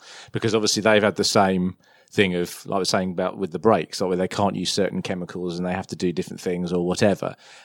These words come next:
And they said it was quite an interesting thing to go to their engineers who are normally going, "Right, we want the L M P two tyre to be better," and all that to go, "Right,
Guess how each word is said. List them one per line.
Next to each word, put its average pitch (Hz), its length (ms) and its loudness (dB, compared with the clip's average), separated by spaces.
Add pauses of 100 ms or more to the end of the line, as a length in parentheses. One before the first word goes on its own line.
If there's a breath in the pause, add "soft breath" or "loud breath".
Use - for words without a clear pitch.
And 101 220 2
they 101 100 4
said 101 200 4
it - 40 -4
was - 80 -6
quite 113 200 6
an 98 60 4
interesting 101 440 0
thing 98 220 2
to 101 80 -8
go 95 180 4
to 95 140 -4
their 92 340 0 (220 soft breath)
engineers 95 640 -2
who 92 100 0
are 92 60 2
normally 92 300 0
going, 95 200 -2
"Right, 107 220 0
we 104 100 -4
want 101 200 -4
the 101 80 -2
L 98 100 -2
M 95 60 0
P 104 140 -4
two 98 220 -6
tyre 87 240 -6
to - 80 -12
be - 80 -8
better," 90 220 -6
and 92 60 -6
all 92 60 -2
that 90 100 -2
to - 80 -10
go, 101 60 0 (220 loud breath)
"Right, 107 180 2